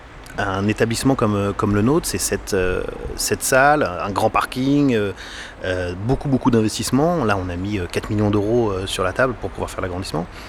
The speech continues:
Donc on est vraiment dans l'esprit de se dire, euh,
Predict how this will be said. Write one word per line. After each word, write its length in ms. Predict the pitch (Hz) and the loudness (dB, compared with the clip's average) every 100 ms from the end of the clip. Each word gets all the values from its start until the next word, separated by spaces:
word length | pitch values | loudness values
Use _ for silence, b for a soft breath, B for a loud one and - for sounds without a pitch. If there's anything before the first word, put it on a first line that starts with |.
| B B | B B
Donc 140 | 123 131 | 2 8
on 100 | 131 | 8
est 120 | 135 | 6
vraiment 640 | 120 120 131 156 160 180 | 2 0 4 4 4 2
dans 100 | 160 | 2
l'esprit 460 | 123 - - 160 180 | 2 0 -4 -4 -2
de 160 | 127 113 | 0 0
se 60 | |
dire, 320 | 117 156 190 - - | 0 0 0 -2 -4
euh, 300 | 82 95 | -2 0